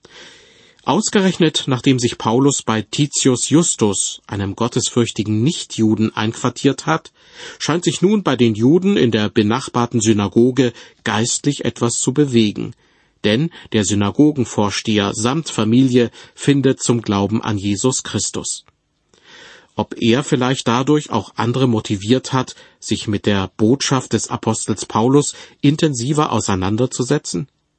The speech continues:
Möglich wäre es schon. Auf jeden Fall aber stellt sich schon bald heraus, dass die anderthalb Jahre, die Paulus in Korinth verbringt, nicht vergeblich sind. Denn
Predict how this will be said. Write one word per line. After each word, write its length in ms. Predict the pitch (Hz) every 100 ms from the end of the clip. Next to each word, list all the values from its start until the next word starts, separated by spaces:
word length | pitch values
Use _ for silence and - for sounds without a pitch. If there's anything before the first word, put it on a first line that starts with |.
| _ _ _ - - -
Möglich 600 | 107 113 143 180 175 - -
wäre 400 | 104 110 113 127
es 100 | 131
schon. 440 | - 107 104 123 - _ _ _ - -
Auf 220 | - 120
jeden 200 | 208 214
Fall 240 | 202 170 202
aber 280 | 151 151 131
stellt 360 | - 135 135
sich 120 | - 127
schon 240 | 120 104
bald 280 | 107 123 123
heraus, 520 | 107 101 113 135 - - - - _
dass 180 | 117 -
die 340 | 113 104 -
anderthalb 600 | 127 175 160 - 135 123
Jahre, 520 | - 120 135 117 101 82 - _
die 80 | 101
Paulus 480 | - 127 139 135 -
in 200 | - 107
Korinth 400 | 117 98 127 139
verbringt, 600 | - - 107 139 135 - _ _ -
nicht 360 | 104 104 -
vergeblich 600 | - 123 113 98 - 104 -
sind. 340 | 65 - _ _ _ _ _ _
Denn 220 | - 92